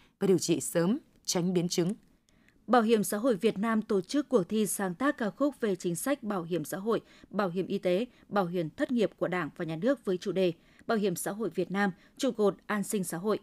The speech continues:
Speaker 2: Cuộc thi nhằm thu hút, khuyến khích các nhạc sĩ chuyên nghiệp, công chức, viên chức, người dân sáng tác các ca khúc về chính sách bảo hiểm xã hội,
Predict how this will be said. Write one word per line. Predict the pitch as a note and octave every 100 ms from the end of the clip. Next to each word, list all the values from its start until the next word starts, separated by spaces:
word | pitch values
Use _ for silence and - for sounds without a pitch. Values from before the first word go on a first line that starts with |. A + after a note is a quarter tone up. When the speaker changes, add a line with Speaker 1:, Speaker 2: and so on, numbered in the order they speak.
| _ _ _ _ _
Speaker 2:
Cuộc | C#4 B3+
thi | C#4 C4
nhằm | A#3 F3
thu | A3
hút, | G#3+ D4+ -
khuyến | G3+ F3+
khích | D4 D#4
các | - -
nhạc | B3 E3
sĩ | - F3+
chuyên | - B3+
nghiệp, | G#3+ F#3 - _ -
công | A3
chức, | - D4+ -
viên | A3+ F#3+
chức, | C#4 D4+ A3+
người | F#3+
dân | - G3+ F#3 - -
sáng | - A3 F#3
tác | C4 D4+
các | - D#4
ca | A#3
khúc | G#3 D4 -
về | G#3+ E3+
chính | F3+
sách | E3 B3 G3
bảo | G#3+ F#3
hiểm | D#3+ D3+
xã | -
hội, | F3 A3+